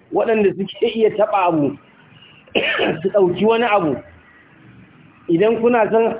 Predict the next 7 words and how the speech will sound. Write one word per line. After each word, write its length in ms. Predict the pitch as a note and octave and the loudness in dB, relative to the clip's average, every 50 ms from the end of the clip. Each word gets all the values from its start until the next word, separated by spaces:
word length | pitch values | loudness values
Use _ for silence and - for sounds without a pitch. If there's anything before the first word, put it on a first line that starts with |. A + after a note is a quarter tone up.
| - - | -10 -6
abu 220 | - F#3 D#3 D#3 D#3 | -4 -2 0 2 2
za 200 | G3 G#3+ A3+ - | 4 2 2 0
su 60 | G#3 | -2
ɗauko 420 | G3+ - G3+ F#3+ - - A3 A3+ G#3+ - | -4 -4 -4 -4 -2 0 0 0 2 2
su 80 | G3+ F3 | 0 2
miƙo. 400 | F3+ G3 G#3 - G#3+ - G#3+ - - F4 - - - - - _ _ _ _ _ _ _ - - - - - - - - - - - - - - - - - _ | 2 2 2 0 0 -2 -2 -6 -12 -14 -12 -10 -10 -12 -12 _ _ _ _ _ _ _ -6 -4 -4 -4 -6 -10 -14 -18 -18 -16 -16 -16 -14 -16 -16 -16 -6 _
<coughs> 600 | - - - - - - - - - - - - | -4 -2 -2 -2 -2 -2 -2 -2 -4 -8 -12 -18